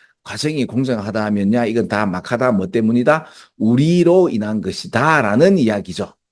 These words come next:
전체적 내용을 제가 설명을 드렸는데 요 however이라는 이 말이 핵심화가 되는 거죠. 그죠? 과정이 공정하게 되어지면 모든 것들이 우리한테 가 있지만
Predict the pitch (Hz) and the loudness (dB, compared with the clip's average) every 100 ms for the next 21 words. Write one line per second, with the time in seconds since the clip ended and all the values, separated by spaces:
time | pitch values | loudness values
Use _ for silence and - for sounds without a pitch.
0 | _ - 254 - 233 196 139 123 135 127 | _ 2 2 0 0 0 2 2 2 0
1 | 107 107 113 208 220 220 151 117 135 135 | -2 -4 -2 0 2 2 2 4 4 4
2 | 95 90 127 131 101 90 _ _ _ 113 | 0 0 2 2 -2 -10 _ _ _ 4
3 | 135 143 - 151 165 196 196 160 131 117 | 4 4 0 -2 2 2 2 0 -2 -2
4 | 139 151 - 196 196 139 104 113 160 156 | -4 -6 -6 -4 -2 -2 -2 -2 -2 -4
5 | 220 220 220 104 98 98 104 85 85 87 | -4 -2 -2 -2 -6 -6 -6 -6 -8 -4
6 | 151 - - - - _ - 120 151 127 | -6 -6 -20 -20 -20 _ -2 0 0 0
7 | 156 165 131 117 107 117 120 120 107 120 | 0 0 0 0 -2 2 6 4 4 0
8 | 123 160 185 180 - 117 143 156 135 - | 2 2 2 -2 -2 0 2 2 -2 0
9 | 123 123 156 123 - _ _ - 120 139 | 0 2 2 -2 -6 _ _ -2 0 2
10 | 175 190 165 151 135 - 117 110 107 107 | 0 -2 0 2 0 -2 -4 -4 -6 -8
11 | - 101 120 110 | -4 -2 0 0